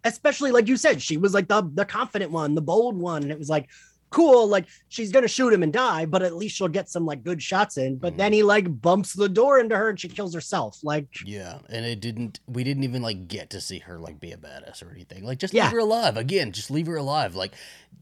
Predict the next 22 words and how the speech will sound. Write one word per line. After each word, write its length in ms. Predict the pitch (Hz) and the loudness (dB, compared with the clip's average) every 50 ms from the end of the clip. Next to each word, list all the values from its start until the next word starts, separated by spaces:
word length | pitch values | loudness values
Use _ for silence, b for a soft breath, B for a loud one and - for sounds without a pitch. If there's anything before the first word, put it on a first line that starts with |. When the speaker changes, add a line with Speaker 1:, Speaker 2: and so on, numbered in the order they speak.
| - - | -6 -4
Speaker 2:
erase 400 | 147 120 113 131 139 156 143 - | -4 -2 -2 -2 -2 -2 -2 -4
her 140 | - 151 131 | -4 -4 -4
from 180 | - 127 117 | -4 -4 -4
the 60 | 107 | -4
movie, 240 | 104 104 104 92 92 | -4 -6 -6 -8 -8
because 320 | 82 95 90 - 104 95 107 | -10 -12 -10 -10 -8 -8 -8
what 160 | 123 - - | -8 -6 -6
they 100 | 127 120 | -8 -8
did 420 | 104 101 101 120 151 165 170 151 135 | -8 -10 -8 -6 -4 -4 -4 -4 -6
that 100 | 120 113 | -6 -6
I 60 | 107 | -6
didn't 360 | 92 92 120 110 117 110 85 | -6 -6 -6 -6 -6 -8 -8
mind 300 | 107 104 101 101 98 98 | -8 -8 -8 -6 -8 -10
is, 100 | 95 92 | -12 -12
like, 220 | 95 95 - - | -12 -14 -14 -14
jump 260 | - - 110 110 - 120 | -12 -10 -10 -10 -8 -8
around 480 | 104 98 98 95 98 104 107 104 101 - - | -6 -6 -6 -6 -6 -8 -8 -10 -14 -14 -14
through 140 | 110 101 92 | -12 -12 -12
the 100 | 85 - | -12 -14
town 480 | - - 101 101 107 110 113 110 - - _ | -14 -12 -10 -10 -10 -10 -12 -14 -16 -18 _
and, 200 | - 107 98 85 104 | -16 -14 -14 -12 -12
like, 180 | 104 90 - | -14 -14 -16